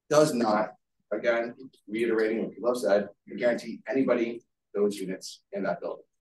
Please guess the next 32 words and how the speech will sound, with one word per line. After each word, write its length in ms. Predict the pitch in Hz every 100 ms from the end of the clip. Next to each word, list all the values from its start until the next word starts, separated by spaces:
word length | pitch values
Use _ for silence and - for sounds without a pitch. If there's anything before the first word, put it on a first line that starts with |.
| _
right? 260 | 196 - - _ _ _ - - _ _ _ _
So 180 | - 180
why 320 | 160 160 165
do 200 | 143 170
it? 100 | - -
If 100 | - -
we 100 | 165
are 120 | 175
helping 420 | 147 160 170 123
our 240 | 117 139 -
community, 600 | 151 151 175 104 98 98 _ _ - -
how 100 | 196 208
is 60 |
it 60 | 196
helping 240 | 196 196
our 80 | 175
community? 400 | 190 202 - - - _ _ _ _ _ _
Except 340 | - - - - - - - _
burdening 520 | 160 185 185 143 117 92
us 400 | - - - _ _ _
even 220 | 156 185
more 240 | 180 202
so 420 | 202 - 95 95 - _ _ -
by 200 | 135 -
having 500 | 156 165 175 180 175 - _ _ -
to 360 | 147 139 123 123
put 180 | 160 160
the 100 | 202
bill 280 | 175 208 196
for 100 | 185
the 80 | -
building 440 | - 95 131 151